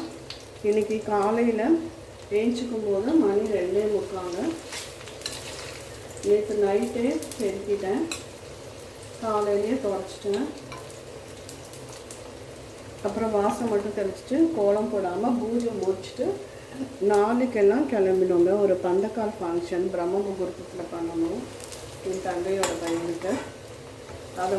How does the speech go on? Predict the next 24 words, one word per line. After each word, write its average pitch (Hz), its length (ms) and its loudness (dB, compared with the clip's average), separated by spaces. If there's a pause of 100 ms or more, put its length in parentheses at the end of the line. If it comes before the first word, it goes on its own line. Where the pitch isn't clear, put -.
முடிச்சிட்டு 247 560 4 (680)
கொஞ்ச 202 160 6 (120)
நேரம் 202 240 2
ஒரு 190 140 2
அரை 180 160 2
மணி 196 200 4
நேரம் 190 260 2
முன்னாடி 175 260 0
தான் 190 180 2
வந்தேன். 180 300 0 (120)
டக்குன்னு 202 400 -2
பருப்பை 196 300 -2 (100)
ஊற 190 240 2
வச்சேன். 196 360 -2 (200)
பட்டிக்கு 196 340 -4
போன 190 260 2
சேலையை 185 420 2
அலசினேங்க. 175 520 -2 (500)
கொண்டு 214 180 -2
போய் 208 200 4
மாடியில 196 340 4 (100)
போட்டுட்டு 202 400 0 (2000)
கதம்ப 247 420 6
சாம்பாரும் 202 540 0